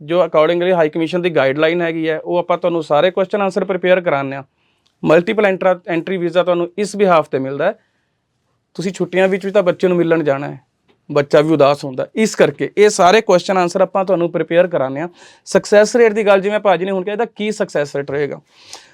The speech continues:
ਜੇਕਰ ਤੁਹਾਡਾ ਕੰਸਲਟੈਂਟ ਔਰ ਸਕੂਲ ਦੇ ਵਿੱਚ ਰਿਪਰੈਜ਼ੈਂਟੇਟਿਵ ਈ ਆਈ ਐਫ ਐਸ ਹੈਗਾ, ਮੈਂ ਤੁਹਾਨੂੰ ਹੰਡਰਡ ਪਰਸੈਂਟ ਗਾਰੰਟੀ ਦਿੰਦਾ ਕਿ ਯੂ ਐਸ ਏ ਦੇ ਵਿੱਚ ਜੇਕਰ ਤੁਸੀਂ ਸਕੂਲਿੰਗ ਵੀਜ਼ਾ ਦਾ ਗਰਾਊਂਡ ਲੈ ਕੇ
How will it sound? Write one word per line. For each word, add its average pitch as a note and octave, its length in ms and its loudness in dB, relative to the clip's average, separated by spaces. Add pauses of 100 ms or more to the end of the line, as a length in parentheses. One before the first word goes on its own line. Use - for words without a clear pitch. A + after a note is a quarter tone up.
(260)
ਜੇਕਰ G3 300 4
ਤੁਹਾਡਾ G#3+ 320 4
ਕੰਸਲਟੈਂਟ G#3+ 840 0 (120)
ਔਰ F#3 220 4
ਸਕੂਲ G3 360 -4
ਦੇ G3+ 120 4
ਵਿੱਚ G3 200 -6
ਰਿਪਰੈਜ਼ੈਂਟੇਟਿਵ F3+ 920 -2 (680)
ਈ G3 100 4
ਆਈ G#3+ 160 6
ਐਫ G#3+ 160 2
ਐਸ F#3+ 200 2
ਹੈਗਾ, F3+ 320 2 (120)
ਮੈਂ F#3 200 -2
ਤੁਹਾਨੂੰ F#3+ 420 -4
ਹੰਡਰਡ F3+ 280 0
ਪਰਸੈਂਟ F3+ 360 0
ਗਾਰੰਟੀ E3 380 -2
ਦਿੰਦਾ D#3+ 280 -6
ਕਿ F3 120 -12
ਯੂ E3+ 240 0
ਐਸ F#3+ 280 0
ਏ A3 120 4
ਦੇ G3 160 0
ਵਿੱਚ F3 160 -4
ਜੇਕਰ F#3 380 0
ਤੁਸੀਂ G#3+ 320 -4
ਸਕੂਲਿੰਗ G3 460 -2
ਵੀਜ਼ਾ F3 340 2
ਦਾ E3 120 2
ਗਰਾਊਂਡ E3+ 460 -2
ਲੈ D#3 240 2
ਕੇ D3 300 -4